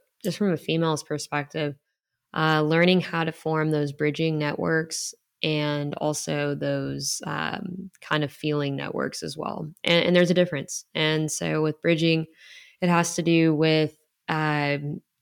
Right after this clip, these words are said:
networking or kind of making connections with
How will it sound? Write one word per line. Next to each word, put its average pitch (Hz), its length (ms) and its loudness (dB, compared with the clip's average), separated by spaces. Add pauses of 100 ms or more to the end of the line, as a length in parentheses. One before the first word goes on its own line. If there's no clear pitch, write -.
(460)
networking 170 720 4
or 147 340 2
kind 151 140 -2
of 143 100 -4
making 156 360 0
connections 151 720 -2
with 143 360 -4